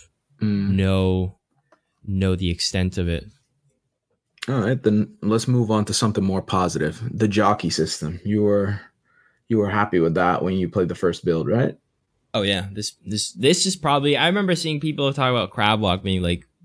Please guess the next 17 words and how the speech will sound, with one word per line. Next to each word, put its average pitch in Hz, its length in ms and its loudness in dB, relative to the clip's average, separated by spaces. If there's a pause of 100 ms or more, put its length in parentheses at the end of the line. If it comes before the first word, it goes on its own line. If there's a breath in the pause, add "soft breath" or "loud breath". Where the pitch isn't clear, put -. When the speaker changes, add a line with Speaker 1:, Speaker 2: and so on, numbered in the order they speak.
(100)
Speaker 2:
bringing 90 240 -2
back 90 180 0
fifa 95 220 -8
seventeen. 92 380 -8
This 120 120 -2
is 113 140 -2
the, 101 320 0
by 98 120 2
far 95 300 0
the 90 80 0
biggest 92 460 0
thing 90 300 0 (560 soft breath)
that 87 280 2
reminds 87 460 0
me 85 120 0
of 80 120 0
fifa, 87 500 0